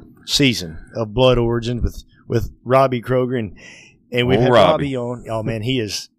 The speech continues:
Speaker 1: like you, you, I think you said he could, he could describe a red crayon and you
Speaker 2: Dude,
Speaker 1: buy a
Speaker 2: that,
Speaker 1: box, so.
Speaker 2: that was T J Mallett that said that. You know, the thing about Robbie Kroger is you can, he can describe a red crayon,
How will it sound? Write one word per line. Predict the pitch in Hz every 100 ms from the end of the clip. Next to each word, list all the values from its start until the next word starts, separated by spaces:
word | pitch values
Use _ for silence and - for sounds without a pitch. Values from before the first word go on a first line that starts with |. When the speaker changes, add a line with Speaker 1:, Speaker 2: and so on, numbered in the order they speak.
| -
Speaker 1:
like | 104
you, | 127 139 -
you, | 123 160 139
I |
think | 143 135
you | 143
said | - 113 113
he | 120
could, | 110 - -
he | 131
could | 123
describe | 110 - 127 113
a |
red | 110 117 -
crayon | - 123 113 101 92
and | 101
you |
Speaker 2:
Dude, | 120 127 123 104
Speaker 1:
buy | 107
a | 104
Speaker 2:
that, | 117 110 92
Speaker 1:
box, | 107 -
so. | 98 90
Speaker 2:
that | 107 123 156
was | 143
T | - 123
J | 113 117
Mallett | 104 98 95 92
that | 98 82
said | 104 92
that. | 87 80
You | 101
know, | 101
the | 98
thing | 113 123
about | 117 107 90
Robbie | 101 98 92
Kroger | - 101 98 92
is | 90 90
you | 104
can, | 113 101
he | - 117
can | 120 120 107
describe | 92 - - 101 98
a | 90
red | 85 95 90
crayon, | - 98 90 82 76 73